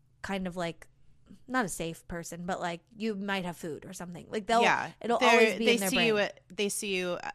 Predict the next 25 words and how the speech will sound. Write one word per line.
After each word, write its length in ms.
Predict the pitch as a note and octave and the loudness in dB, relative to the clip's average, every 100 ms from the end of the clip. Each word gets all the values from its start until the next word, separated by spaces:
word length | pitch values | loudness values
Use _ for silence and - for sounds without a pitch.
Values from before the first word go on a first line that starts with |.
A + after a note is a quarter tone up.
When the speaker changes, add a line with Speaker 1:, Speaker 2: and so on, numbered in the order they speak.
| - | -8
Speaker 2:
they 140 | F#3 | -6
see 200 | F#3 G#3+ | -6 -6
humans 380 | F#3 F#3 E3+ E3 | -6 -6 -6 -8
as 140 | D#3+ D3+ | -10 -10
an 100 | C#3+ | -10
opportunity 680 | C#3 D#3+ D3 D3 C#3 C#3 | -10 -12 -12 -12 -10 -10
for 160 | C3+ - | -12 -14
food. 520 | - E3 C3+ C3 C#3+ - | -14 -12 -10 -10 -14 -16
Speaker 1:
Yeah. 340 | - A3 G3 D#3+ - _ - | -4 0 0 -2 -12 _ -10
Speaker 2:
No 320 | F#3 F#3+ F#3 | -6 -2 -2
matter 380 | F#3 D#3+ D#3 D#3 | -2 -4 -4 -6
what, 440 | D3+ D3+ D3 C#3+ - - _ - - | -8 -4 -4 -4 -12 -20 _ -20 -18
you 220 | D#3+ D#3+ | -12 -10
know, 460 | D3+ C#3 C3+ C#3 - _ _ - | -8 -8 -10 -12 -20 _ _ -20
state 840 | - - - _ - E3+ D3 - | -16 -16 -18 _ -4 -4 -4 -8
they 180 | D3+ C#3 | -10 -8
are. 540 | - C#3 B2 A#2+ B2+ C#3 _ - _ - | -6 -6 -6 -8 -10 -14 _ -20 _ -12
Speaker 1:
Yeah. 220 | E3+ - - _ - | -10 -10 -16 _ -10
Speaker 2:
Whether 320 | E3+ D#3 D3+ | -6 -6 -6
they're, 520 | D3 C#3 C3+ C3 B2+ - - | -6 -6 -6 -8 -10 -16 -20
you 180 | D#3+ D3+ | -14 -12
know, 300 | - - - - - | -12 -14 -18 -20 -14
this 220 | D3+ - | -12 -12
coddled 520 | - D#3 D3 D3 C#3+ | -6 -4 -4 -6 -8
little 460 | D3+ C#3+ B2 B2 | -10 -10 -10 -10